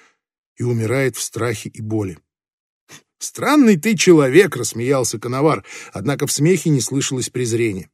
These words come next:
«Быть тебе друидом. Говорят, они тоже едят только овощи, поэтому такие тощие». Брейфар начинал злиться.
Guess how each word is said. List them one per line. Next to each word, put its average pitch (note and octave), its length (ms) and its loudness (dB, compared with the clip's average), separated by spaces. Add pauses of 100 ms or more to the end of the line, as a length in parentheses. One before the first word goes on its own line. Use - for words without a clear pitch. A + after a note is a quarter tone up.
(480)
«Быть F#3 300 0
тебе D3 300 0
друидом. B2 640 -2 (720)
Говорят, D#3+ 320 0
они E3 180 6
тоже C#3 460 4 (180)
едят B2 360 -6
только C3+ 260 0
овощи, B2 420 -2 (500)
поэтому C#3+ 320 0
такие B2 440 -2 (280)
тощие». - 480 -4 (1080)
Брейфар D#3 520 4
начинал C#3+ 500 2
злиться. A#2 500 -6